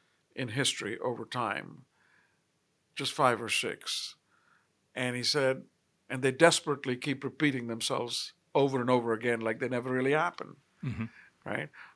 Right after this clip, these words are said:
Speaker 1: Uh, and, and, and when you, when you look back at that, to some degree, it is so very true. Uh, when, when you see history repeat itself and, and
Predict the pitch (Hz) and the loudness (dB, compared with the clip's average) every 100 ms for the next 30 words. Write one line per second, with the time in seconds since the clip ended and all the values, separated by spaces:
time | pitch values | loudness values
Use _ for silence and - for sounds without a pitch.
0 | - 123 - - 131 127 143 131 143 135 | -4 -2 -2 -2 -2 -2 -2 -2 -4 -4
1 | 131 - 143 139 147 139 240 226 143 135 | -6 -6 -4 -4 -2 -2 0 8 8 8
2 | 120 131 131 - - - 127 160 135 127 | 2 2 2 -2 -14 -6 0 0 -2 -2
3 | 139 120 117 - 120 117 - 139 123 123 | 2 2 -2 -10 -10 -4 -2 -2 -2 -4
4 | 117 - 208 - - _ - - _ - | -4 -6 -8 -10 -14 _ -20 -20 _ -6
5 | - - - 127 - 135 127 - 143 123 | -4 -4 -4 -6 -6 -6 -2 -2 0 -2
6 | - 127 135 - 120 120 214 - - 120 | -4 -4 -4 -4 -8 -6 -8 -6 -4 -2
7 | - - - 120 - 123 | -2 -4 -10 -12 -10 -12